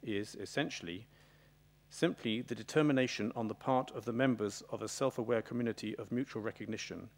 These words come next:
to give their own freedom and universality an objective existence. And the will's essential characteristics are, again, freedom and universality.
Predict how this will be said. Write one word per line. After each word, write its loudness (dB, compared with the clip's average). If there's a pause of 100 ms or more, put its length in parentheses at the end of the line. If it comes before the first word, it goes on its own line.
(420)
to -4
give 6
their 4
own 6
freedom 0
and 0
universality 0
an -4
objective -4
existence. -8 (720)
And 4
the 0
will's 6
essential -2
characteristics -6
are, 0
again, 4 (500)
freedom 0
and -2
universality. 0